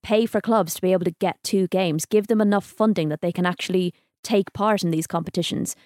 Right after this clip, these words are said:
because otherwise you're just doing it, like, you're expecting them to do it with their hands tied behind their backs. Like, it just, that's where we're ta-, where we're talking about equality, equality to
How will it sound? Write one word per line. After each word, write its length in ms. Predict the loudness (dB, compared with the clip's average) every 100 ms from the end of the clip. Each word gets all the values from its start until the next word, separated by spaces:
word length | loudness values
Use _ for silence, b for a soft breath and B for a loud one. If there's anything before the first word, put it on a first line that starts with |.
| b
because 240 | -2 2 4
otherwise 380 | 4 4 4 4
you're 60 |
just 260 | 2 2 0 2
doing 280 | 4 4 4
it, 200 | 2 2
like, 300 | 2 0 -2
you're 160 | -2
expecting 340 | 0 0 0 0
them 60 |
to 80 | 0
do 100 | 0
it 40 |
with 80 | 0
their 80 | 0
hands 220 | 0 0
tied 140 | 0 0
behind 240 | 0 -2
their 80 | -2
backs. 340 | -2 -4 -6
Like, 200 | 0 0
it 100 | 0
just, 300 | 2 0 -2 b b b _
that's 240 | -2 -2 0
where 120 | 2
we're 100 | 2
ta-, 200 | 0 0
where 180 | 2 2
we're 120 | 2
talking 280 | 0 -2 0
about 220 | 0 -2
equality, 520 | 0 0 0 -2 -2
equality 480 | -2 -2 -2 -2 -2
to 120 | -4